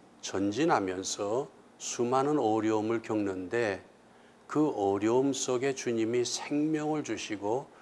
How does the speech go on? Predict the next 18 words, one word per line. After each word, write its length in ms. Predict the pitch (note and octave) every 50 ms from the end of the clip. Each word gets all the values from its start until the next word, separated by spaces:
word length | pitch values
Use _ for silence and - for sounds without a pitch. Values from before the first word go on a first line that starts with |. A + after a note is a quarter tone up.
| - - - -
그것이 380 | - - C3 B2+ B2 - - C#3
온 460 | A#2+ A2 A#2 A#2+ C3 C#3 D3 D#3 D#3
세상의 500 | - - C#3+ B2 - C#3+ C#3 C#3+ C#3+ C#3
희망이 540 | - - - - E3+ E3+ D#3+ D#3+ D#3 D3+ C3+
된다는 480 | A#2+ A2+ A2 G#2 G#2 G2 G2 G2 G2
것을 480 | F#2+ F2+ F2 - - A#2+ B2 C#3+ E3 F3 - - - - - - -
바울은 680 | - - F#2 F#2 F#2 F#2+ F2+ G2 G2 A2 B2+ D3 E3+ E3+ - - - -
우리에게 400 | - G#2 G2 G2 F#2+ F2+ G2 G2
역설해주고 720 | G2 F#2+ F#2 - - - A2 G#2+ A2 G#2+ G#2+ A#2+ A2+ A#2+ A#2
있습니다. 640 | G#2+ - - - G#2+ G2 F#2+ F#2 - G2 F#2 - - - - - - - - - - - - - - - - - - - - - -
예, 160 | A#2+ A2 G#2 G2
현대 440 | - G#2 A2+ A#2+ B2+ B2+ A#2+ C#3 C#3+
호스피스 680 | C#3 - D3 C3 - - - - - B2+ - - - C#3 C3+ C3 A2
운동의 960 | B2 A#2+ B2 A#2+ A#2 A#2 A2+ A2+ A2 A2 G#2+ G#2+ A2+ B2+ B2+ A#2 A2 A#2 B2+ C3
창시자인 840 | - - - A#2+ A#2 G#2+ - - A#2+ G#2 A2+ A2 A2+ A#2 B2 B2+ B2+
시실리 720 | A#2 - - - D#3 C#3 B2 - - C3 B2 B2 C3+ C3+ B2+
션더스라고 1040 | - - - A#2 A#2 A#2 B2 A#2+ B2 A#2 - - - A2+ A2 G#2+ G#2 G2+ G#2+ G#2+
하는 340 | G#2 G#2 A2+ B2 B2+ B2